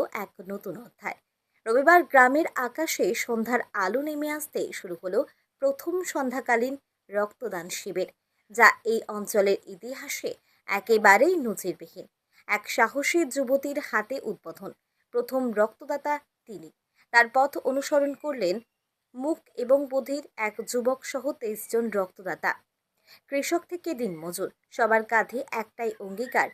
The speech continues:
প্রাণ বাঁচানোর সংকল্প। দুর্গাপুর মহকুমা ভলেন্টিয়ার ব্লাড ডোনার্স ফোরাম সহযোগিতায় এই শিবিরে রক্ত সংগ্রহ করে রাজবাঁধের একটি বেসরকারি মেডিকেল কলেজ হাসপাতাল।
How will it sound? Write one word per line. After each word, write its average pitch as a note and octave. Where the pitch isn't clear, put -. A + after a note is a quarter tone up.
প্রাণ A3+
বাঁচানোর G3+
সংকল্প। E3+
দুর্গাপুর E4
মহকুমা D#4+
ভলেন্টিয়ার C4
ব্লাড A3
ডোনার্স A3
ফোরাম B3
সহযোগিতায় G#3
এই B3+
শিবিরে B3
রক্ত F#3
সংগ্রহ G#3+
করে F#3+
রাজবাঁধের D4+
একটি A3
বেসরকারি G#3
মেডিকেল G#3+
কলেজ F#3+
হাসপাতাল। F3